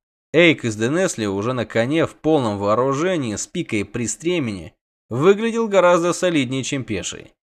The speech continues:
Из-под поднятого забрала лихорадочно блестели глаза,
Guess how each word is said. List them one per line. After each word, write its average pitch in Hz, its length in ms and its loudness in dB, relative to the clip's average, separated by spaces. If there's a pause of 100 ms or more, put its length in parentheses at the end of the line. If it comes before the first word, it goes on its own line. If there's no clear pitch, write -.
(360)
Из-под 135 420 0
поднятого 143 480 2
забрала 131 480 4
лихорадочно 123 720 2
блестели 113 440 -2
глаза, 120 640 0